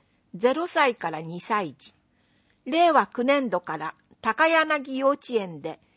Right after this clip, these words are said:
一歳児の受け入れを開始予定である。問い。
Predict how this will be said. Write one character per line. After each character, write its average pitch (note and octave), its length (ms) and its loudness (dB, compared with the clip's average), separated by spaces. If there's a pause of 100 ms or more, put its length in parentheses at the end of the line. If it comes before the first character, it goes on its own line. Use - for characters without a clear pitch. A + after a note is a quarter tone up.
(260)
一 A#3+ 140 -4
歳 E4 360 0
児 G3+ 140 -8
の E3+ 200 -8
受 D4 240 0
け D4 80 4
入 C#4 100 -6
れ A#3+ 140 4
を A3 240 2
開 C4+ 240 -2
始 C#4 180 -10
予 C4 140 4
定 A#3 260 -2
で C#3+ 140 -10
あ B2+ 120 -14
る。 - 100 -20 (1400)
問 G#3+ 200 -2
い。 - 120 -16